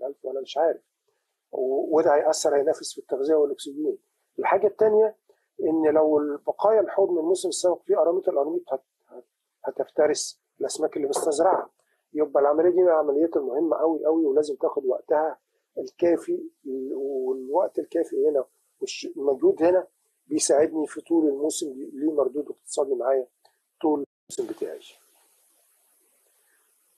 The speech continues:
طبعًا ال-، كل ما الحوض يجف والجسور بتاعته تطهر والخبو يتطهر زي ما احنا شايفين معانا في الصورة كده،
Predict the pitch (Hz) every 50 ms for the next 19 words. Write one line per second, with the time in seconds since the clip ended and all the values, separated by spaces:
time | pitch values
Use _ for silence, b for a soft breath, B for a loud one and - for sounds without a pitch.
0 | _ _ - 202 196 190 185 175 160 160 - - 156 143 139 165 - - _ _
1 | _ _ _ _ _ _ _ - 180 175 165 165 151 143 127 - - 170 165 -
2 | 151 147 131 117 165 165 165 - - - - 160 131 117 117 - - - - 175
3 | 170 156 - 131 - 156 147 - - 135 - _ - 160 151 139 135 143 143 135
4 | 127 123 - - - 160 160 147 143 143 135 - _ - 170 147 139 143 139 -
5 | - 151 147 139 135 - - 135 120 - 143 - - 165 147 131 135 156 151 -
6 | _ - - 151 147 143 - - 151 160 160